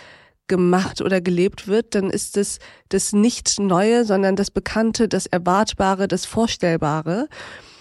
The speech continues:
Und in dem Moment, wo ich darin lebe, ist es für mich so eine Ruhe und eine Stille, um überhaupt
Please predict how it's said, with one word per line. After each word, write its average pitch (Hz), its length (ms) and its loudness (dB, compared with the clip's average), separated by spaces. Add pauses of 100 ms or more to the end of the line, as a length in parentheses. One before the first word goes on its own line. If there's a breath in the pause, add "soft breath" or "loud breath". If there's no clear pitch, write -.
(260 loud breath)
Und 220 140 2
in 202 180 2
dem 233 120 4
Moment, 214 440 2
wo 196 80 2
ich - 160 -2
darin 214 400 2
lebe, 196 520 0 (760)
ist - 160 -4
es 240 120 -2
für 220 80 -2
mich 214 200 -2
so 226 80 -2
eine 196 280 2
Ruhe 208 380 0
und 202 160 0
eine 196 220 0
Stille, 220 420 0
um 214 220 -2
überhaupt 202 580 -2